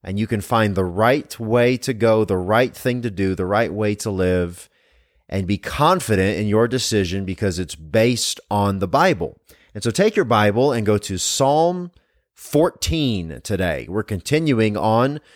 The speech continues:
through the book of Psalms. And the thing about the Bible is, you can, at least for me, you can just point to any place in the Bible, and I can start preaching and just preach right through that book on to the next book. There is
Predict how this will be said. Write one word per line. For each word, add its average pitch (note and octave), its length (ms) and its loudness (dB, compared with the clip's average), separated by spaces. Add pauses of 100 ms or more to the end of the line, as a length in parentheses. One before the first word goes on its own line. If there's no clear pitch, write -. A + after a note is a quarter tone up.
(220)
through A#2 200 0
the G#2 100 2
book D3 240 0
of A2 80 -6
Psalms. D#3+ 680 0 (1300)
And A2+ 100 -6
the A#2 60 -2
thing G#3 160 4
about F3+ 180 2
the C3 60 -2
Bible A#2+ 420 2
is, A2 480 0 (560)
you D3 200 0
can, A#2 440 2
at G2 140 -4
least C#3+ 240 2
for A#2+ 80 -2
me, A#2 320 4
you A#2+ 220 -2
can D3 160 0
just G#2+ 240 0
point D3+ 300 0
to A2+ 120 -4
any D#3 160 0
place C#3+ 380 0
in B2+ 80 0
the A#2+ 80 2
Bible, G2 520 0 (480)
and G2+ 320 2
I A#2+ 140 4
can A2+ 180 -2
start - 520 0
preaching G#2+ 580 0
and G#2 240 -2
just F#2+ 320 -2
preach C3+ 320 -2
right A2 420 0
through C3+ 520 -2
that B2+ 280 0
book B2+ 300 2
on B2 260 0
to - 60 -16
the A#2+ 140 0
next A#2+ 260 -2
book. A#2 240 -2
There B2 160 4
is G#2+ 240 0